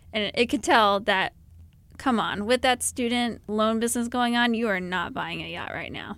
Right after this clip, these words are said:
And so it's able to be like, "This is weird. Are you sure?"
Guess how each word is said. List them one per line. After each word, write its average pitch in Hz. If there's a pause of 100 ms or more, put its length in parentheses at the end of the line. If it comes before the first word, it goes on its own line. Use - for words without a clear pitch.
And 202
so 190
it's 190
able 190
to -
be 175
like, 180
"This -
is 240
weird. - (220)
Are -
you 339
sure?" 427